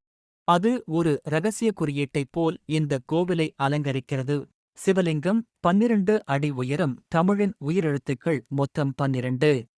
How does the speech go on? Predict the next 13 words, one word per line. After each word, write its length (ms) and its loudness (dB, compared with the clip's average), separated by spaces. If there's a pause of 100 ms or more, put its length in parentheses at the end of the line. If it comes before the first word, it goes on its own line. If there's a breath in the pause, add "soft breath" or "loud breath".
(120)
பீடம் 480 2 (180)
பதினெட்டு 540 0
அடி 240 -2
உயரம், 580 -2
தமிழின் 520 0
மெய்யெழுத்துக்கள் 800 -2
மொத்தம் 460 -2
பதினெட்டு. 680 -2 (360)
கோபுரம் 600 2 (100)
இருநூற்று 520 0
பதினாறு 680 -2
அடி 280 0
உயரம், 480 -2